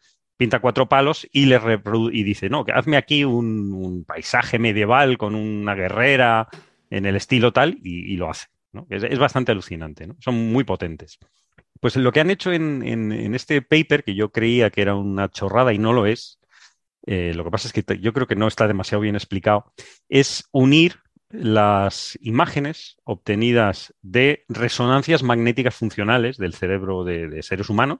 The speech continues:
de varias, varios pacientes, de, de ocho, ocho pacientes, aunque han usado cuatro, y a estos pacientes les han medido la, la, la actividad cerebral viendo algunas de las imágenes con las cuales se ha entrenado el Stable Diffusion, el, el,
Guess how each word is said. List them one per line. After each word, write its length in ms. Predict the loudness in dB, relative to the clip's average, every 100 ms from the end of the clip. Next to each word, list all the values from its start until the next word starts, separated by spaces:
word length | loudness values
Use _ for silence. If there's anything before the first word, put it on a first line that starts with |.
| _
de 140 | -14
varias, 440 | -10 -8 -8 -10 -18 -20 -20 _
varios 220 | -16 -14 -6
pacientes, 600 | 0 2 2 -2 -8 -10
de, 180 | -10
de 180 | -10 -2
ocho, 260 | -2 0 -4
ocho 220 | -4 -4
pacientes, 540 | -4 0 -2 -4 -10 -8
aunque 240 | -4 -2
han 100 | 0
usado 300 | 0 0 2
cuatro, 400 | 2 2 0 -8 _ _ _ -20 _ _ _
y 120 | 2 2
a 20 |
estos 180 | 2 2
pacientes 600 | 2 4 2 2 -2 -2
les 240 | -4 -4
han 160 | -6 -6
medido 400 | 0 0 0 -4
la, 400 | -6 -4 -4 -4 -8
la, 320 | -14 -14 -20 _ _
la 300 | -16 -14 -14
actividad 440 | -10 -4 -2 0 0
cerebral 540 | 0 0 2 0 -2 _ _ _ -12
viendo 600 | 2 4 6 2 0 -6 _ _ _ _ _ _ _ -2
algunas 400 | 2 4 4 4
de 80 |
las 100 | 4
imágenes 400 | 4 2 2 -2
con 120 | 0 -2
las 160 | 0
cuales 240 | 2 2 2
se 100 | 2
ha 80 |
entrenado 640 | 2 0 0 2 2 0 -6 _ _ _
el 200 | -4 -2
Stable 320 | 0 0 0
Diffusion, 480 | -6 -8 -12 -14 -14
el, 240 | -14 -12
el, 220 | -12 -12